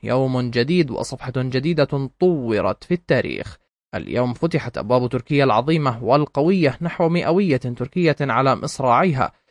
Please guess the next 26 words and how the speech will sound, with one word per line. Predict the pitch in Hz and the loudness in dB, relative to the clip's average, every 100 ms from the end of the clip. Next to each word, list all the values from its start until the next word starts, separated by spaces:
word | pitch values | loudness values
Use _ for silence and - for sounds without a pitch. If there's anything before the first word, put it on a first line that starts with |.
| _ | _
سنشكل | - 202 233 - 131 65 | -2 0 0 0 0 0
لجنة | 127 139 127 123 | -2 0 0 -2
في | 127 | -4
الجمعية | 123 123 139 151 139 | -4 -2 0 0 0
الوطنية | - - 143 151 139 | -4 -4 -4 -2 -2
الكبرى، | 135 - 175 143 | -2 -2 2 4
ونبدأ | 85 65 135 135 135 | 4 2 -2 0 0
بمناقشة | 127 131 127 120 110 156 151 143 | 2 0 -2 -4 -2 -2 -2 -4
الإطار | 131 90 160 160 | -4 -4 0 -2
القانوني | 143 135 127 147 170 143 | 0 0 0 0 -2 -2
لهذه | 131 135 202 160 | -2 0 2 2
العملية. | 135 113 113 87 67 50 - _ _ _ | 0 0 -2 -4 -4 -6 -6 _ _ _
وبصفتنا | - 180 202 190 196 165 123 | -2 -2 0 2 2 0 -2
تحالف | - 113 135 123 | -4 -2 0 0
الشعب | 127 - 175 151 | -4 0 2 2
سنعمل | - - 135 131 123 | 0 -4 -2 0 -2
مع | 123 113 | 0 0
تحالف | 120 123 151 139 - | -2 0 0 0 -2
حزب | - 160 139 | -4 -4 0
العدالة | 135 117 147 139 127 | 0 2 2 2 0
والتنمية | 131 - 175 170 156 151 | -2 0 0 0 0 0
وحزب | 123 - 190 170 135 139 | 2 2 0 -2 -2 -4
الحركة | 131 - 175 165 - 123 | -4 0 2 2 0 -6
القومية | - - 180 196 165 - _ _ _ | -6 -4 -2 -2 -2 -6 _ _ _
وحزب | - - 127 120 | -8 -4 -4 -2
الحركة | 113 - 131 123 | -4 0 0 0